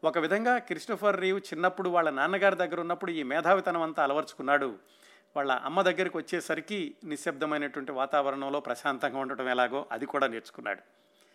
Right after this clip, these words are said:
ఇలా పెరుగుతున్నటువంటి క్రమంలో క్రిస్టోఫర్ రీవ్ వాళ్ళ యొక్క సవతి తండ్రి బాగా చూసుకునేవాడు పిల్లలిద్దరినీ కూడా. క్రిస్టోఫర్ రీవ్ నిన్ను బెంజమిన్ని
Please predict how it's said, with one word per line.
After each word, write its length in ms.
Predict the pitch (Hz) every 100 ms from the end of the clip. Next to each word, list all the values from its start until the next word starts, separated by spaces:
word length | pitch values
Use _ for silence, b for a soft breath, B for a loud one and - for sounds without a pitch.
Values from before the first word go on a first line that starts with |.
| b b b b b b b _ _ -
ఇలా 400 | 170 202 214 - -
పెరుగుతున్నటువంటి 680 | 160 170 196 180 170 160 151
క్రమంలో 560 | 143 135 147 151 190 - - _ -
క్రిస్టోఫర్ 520 | 156 151 196 185 190
రీవ్ 280 | 160 156 147
వాళ్ళ 200 | 139 139
యొక్క 440 | 131 123 139 113 - -
సవతి 440 | - 135 170 175
తండ్రి 500 | - 139 156 160 110 - _
బాగా 260 | 135 226 269 214
చూసుకునేవాడు 480 | - 180 165 127
పిల్లలిద్దరినీ 560 | - 143 160 151 151 143
కూడా. 180 | 143 117
క్రిస్టోఫర్ 440 | 135 - 143 151
రీవ్ 220 | 139 135
నిన్ను 360 | 131 127 185 156
బెంజమిన్ని 580 | 117 127 139 135 147